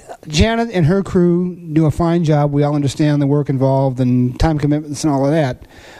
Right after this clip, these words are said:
My concern is if new blood isn't brought on board to not only that committee, but other committees, those that are doing the job now will die off before their replacements can be mentored.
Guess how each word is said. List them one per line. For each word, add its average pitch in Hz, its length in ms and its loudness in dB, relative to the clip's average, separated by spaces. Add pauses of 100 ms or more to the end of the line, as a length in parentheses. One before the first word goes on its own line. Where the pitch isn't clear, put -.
(360)
My 202 320 0
concern 165 640 0
is 143 800 0
if 170 440 -2 (200)
new 180 500 2
blood 151 580 0
isn't 165 380 0
brought 151 280 2
on 147 240 0
board 147 240 0
to 135 60 -4
not 139 140 0
only 131 160 0
that 170 200 0
committee, 139 260 0
but 131 120 0
other 208 180 0
committees, 127 540 -4 (680)
those 175 760 2
that 151 400 0
are 143 360 2
doing 160 420 0
the 139 80 0
job 127 420 0
now 127 640 -2 (1160)
will 160 240 2
die 147 320 2
off 151 440 0
before 156 460 2
their 143 140 2
replacements 139 580 0
can 147 140 0
be 135 100 2
mentored. 131 460 -2